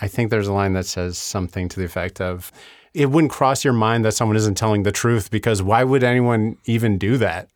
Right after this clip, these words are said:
<laughs> Like, what would be the, what would be the point of that? So,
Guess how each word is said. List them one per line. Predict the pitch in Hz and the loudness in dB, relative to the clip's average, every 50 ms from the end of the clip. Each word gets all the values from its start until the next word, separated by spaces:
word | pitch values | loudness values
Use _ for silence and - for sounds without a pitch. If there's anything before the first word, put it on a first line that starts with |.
| _ | _
<laughs> | - 98 92 | -6 -2 0
Like, | 135 113 - - 104 | 2 4 4 4 6
what | 233 254 262 247 - | 6 4 6 6 4
would | 220 247 202 | 4 4 4
be | - | 4
the, | 202 190 175 - - 202 175 - - - - 196 - - - | 4 2 2 2 -2 -4 -4 -4 -4 -6 -6 -6 -4 0 2
what | 123 131 | 4 4
would | 147 143 123 | 4 4 4
be | 135 | 2
the | 131 123 | 2 2
point | 101 113 113 117 120 | 0 0 0 2 2
of | 110 | 2
that? | 107 98 92 92 95 - - | 2 0 0 -2 -4 -6 -6
So, | - - 139 131 120 113 107 107 | -2 2 2 4 4 2 0 -2